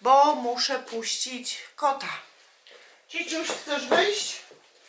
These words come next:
Proszę, gdzie ty na taką pogodę się pchasz? Chodź, cii. No idź. No idź.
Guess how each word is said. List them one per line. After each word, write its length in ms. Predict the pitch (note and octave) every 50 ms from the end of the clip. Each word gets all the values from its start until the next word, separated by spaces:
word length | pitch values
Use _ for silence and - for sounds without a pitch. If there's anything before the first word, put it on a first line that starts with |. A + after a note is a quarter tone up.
| - _ _ _ _ _
Proszę, 360 | - C#4+ B3+ A#3+ A#3 A#3+ - G3+ -
gdzie 240 | D4+ D#4+ D#4 D#4+ D#4
ty 100 | D#4 C#4+
na 140 | C#4+ C#4
taką 280 | C#4 C#4+ C#4 C4+ C#4 C4+
pogodę 480 | B3 - C4+ C4+ C4 C4 C4 G3+ G#3 G3+
się 140 | - G#3
pchasz? 480 | - - - - F#3+ F#3 F3 - - -
Chodź, 500 | G3 - - - - - - - - -
cii. 240 | - - - - - _ _ _ _ _ _ _ _ _ _ _ _ _ _ _ _ _
No 100 | B3 G4
idź. 300 | A4 A4+ A4+ - - - - _ _ _ _ _ _ _ _ _ _ _ _ _ _ _ _ _ _ _ _ _ _ _ _ _ _ _ _ _ _ _ _ _ _ _ _ _ _ _ _ _ _ _ _
No 60 | G#3+
idź. 500 | A#3 E4 A4 B4+ A#4+ A4+ - - -